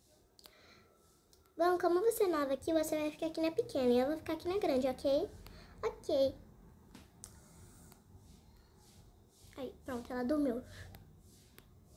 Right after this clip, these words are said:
Fiu, fiu. <gasps> Meu Deus, fechou no crawl dela.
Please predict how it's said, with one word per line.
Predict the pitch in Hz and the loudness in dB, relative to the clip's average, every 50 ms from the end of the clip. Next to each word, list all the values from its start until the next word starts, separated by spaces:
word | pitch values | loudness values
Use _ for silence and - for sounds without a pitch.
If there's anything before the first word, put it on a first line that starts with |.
| - - - - - - - | -20 -20 -20 -20 -20 -20 -16
Fiu, | - - - - - - - - - - - - - - | -16 -16 -16 -16 -20 -20 -20 -20 -20 -20 -20 -20 -20 -18
fiu. | - - - - - - - - - - - - - - - - - | -16 -16 -16 -16 -18 -20 -20 -20 -20 -20 -20 -20 -20 -20 -20 -18 -8
<gasps> | - 359 381 381 370 359 349 320 - - | -6 -4 -2 -2 -2 -4 -6 -6 -4 -4
Meu | 339 349 | -4 -4
Deus, | 302 254 269 294 320 311 311 - | 2 4 6 6 6 6 2 -4
fechou | - 285 - 320 302 | -4 -2 0 0 0
no | 302 311 | 0 -2
crawl | - - 302 294 311 339 330 | 0 0 2 2 2 2 0
dela. | - 240 262 262 277 302 320 330 320 269 226 220 226 - - - | 0 0 0 0 2 2 2 4 4 4 2 2 0 -4 -12 -18